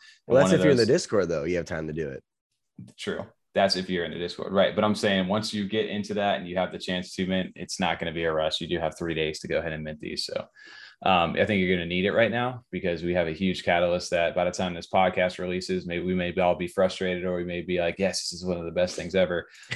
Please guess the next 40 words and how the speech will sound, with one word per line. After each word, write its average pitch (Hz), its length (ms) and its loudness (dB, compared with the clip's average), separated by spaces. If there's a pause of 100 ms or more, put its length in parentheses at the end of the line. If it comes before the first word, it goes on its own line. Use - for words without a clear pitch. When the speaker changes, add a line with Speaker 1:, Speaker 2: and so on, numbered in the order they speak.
Speaker 2:
Uh, 82 320 2
you 95 120 4
got, 92 280 8
uh, 87 280 4
Speaker 1:
<laughs> - 40 -20
Why 131 100 2
are 165 60 8
you 156 40 6
guys 139 220 4
so 104 140 0
mad? 107 360 0
This 139 140 -4
is - 80 -6
great. 107 540 -4
<laughs> - 80 -8
Speaker 2:
you 185 100 0
know, 92 160 -4
it's 95 140 -4
a 110 40 -2
little, 110 220 6
it's 98 140 2
a 107 60 -2
s-, - 160 0
bittersweet 113 600 2
day 104 240 4
over 87 180 -2
here 87 220 -4
with, 87 180 -6
uh, 87 280 4
Sunday 104 360 2
Swap, 87 440 -2
or 85 280 -4
as 95 200 0
Hosky 98 440 2
likes 90 240 0
to 90 80 -6
refer 90 280 -4
to 87 60 0
them 87 220 -4
as 82 220 -6